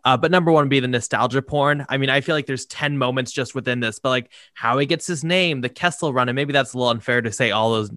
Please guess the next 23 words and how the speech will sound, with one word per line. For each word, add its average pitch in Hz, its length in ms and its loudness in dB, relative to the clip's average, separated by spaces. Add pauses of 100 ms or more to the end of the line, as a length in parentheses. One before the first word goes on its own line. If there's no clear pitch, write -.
(120)
like, 104 220 -6
moments 113 400 -4
are 107 80 -6
one, 107 320 -4
but, 104 100 -6
like, 107 220 -2 (480)
that's 139 360 2
the 160 100 -2
basis 135 280 0
of 139 120 -2
this 123 160 -6
movie. 123 240 -2
That's 113 260 -2
why 127 80 0
this 117 180 -6
movie 117 220 -4
exists, 107 680 -4
and 110 80 -6
I 104 100 -6
hate 113 240 -4
it - 120 -6
for 127 220 0
that. 143 360 2